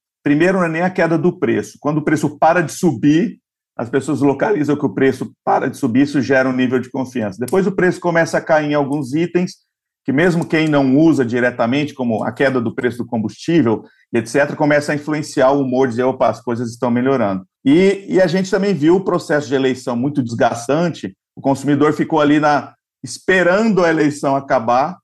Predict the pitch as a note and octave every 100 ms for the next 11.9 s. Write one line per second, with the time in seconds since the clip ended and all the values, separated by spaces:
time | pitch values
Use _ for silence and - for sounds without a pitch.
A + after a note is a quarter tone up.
0 | _ C#3+ C3+ D3 D3 D3 C#3+ C#3+ C#3+ D3
1 | - B2 C#3 C3 C3+ C#3 C3 C#3+ - C#3
2 | C#3 B2+ C3 B2+ - C3+ C#3 A#2+ A2+ A2+
3 | A#2 A#2+ - _ _ _ - A#2 A#2 D3
4 | D3 D3+ E3 E3 D3 - E3 D#3+ C#3+ D3+
5 | D3 F3+ F#3 E3+ D3+ C#3+ C3+ - C3 B2+
6 | B2+ B2 A#2+ C#3+ C3+ D3+ E3+ D3 D3 -
7 | B2+ B2 A#2 A2 - C#3+ D3 D3 B2 A#2+
8 | A2+ A2 G#2+ C#3+ D#3 C#3 A#2+ A#2+ E3+ D#3
9 | D#3 D3 C3+ B2+ C3 B2+ A#2+ A#2 A#2 -
10 | B2 C#3 C#3+ C3 B2+ C3+ B2+ B2+ B2+ B2+
11 | C3 B2 A#2+ B2+ C3+ - A2+ G2+